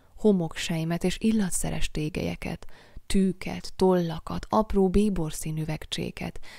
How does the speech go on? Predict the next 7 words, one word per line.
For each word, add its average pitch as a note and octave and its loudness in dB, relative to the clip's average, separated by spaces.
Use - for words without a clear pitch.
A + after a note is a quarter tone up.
és G3+ 6
egy G3 6
ezer A3+ 4
egér E3 0
bőréből E3 2
vart D#3+ -6
köntöst. - -8